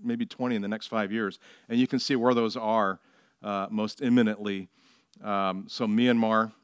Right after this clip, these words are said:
uh, Yangon, Myanmar, you can see that up on the upper right. Jakarta, Indonesia, we have people on ground in all of these locations, master seminary trained. They're, um, they're indigenous, some of them. Some of them are Americans, but they're w-, there with the people.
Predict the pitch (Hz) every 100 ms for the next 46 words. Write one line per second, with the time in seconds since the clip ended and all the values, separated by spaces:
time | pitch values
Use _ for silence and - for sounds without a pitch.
0 | _ 101 95 95 110 113 110 107 104 110
1 | 110 104 104 101 - 101 101 101 98 98
2 | 98 92 95 95 - _ _ _ - 110
3 | 127 123 120 117 110 107 123 156 117 101
4 | 110 127 120 123 104 95 107 127 135 -
5 | 107 104 110 127 120 127 127 117 120 120
6 | - 135 113 101 120 - 117 127 127 123
7 | 123 - 127 135 165 _ _ _ _ -
8 | 104 101 104 107 101 95 95 104 104 113
9 | 104 113 123 139 151 - 139 143 139 165
10 | 139 127 135 131 123 110 107 107 131 175
11 | 190 - - 127 110 110 113 104 110 113
12 | 120 113 - - 123 127 165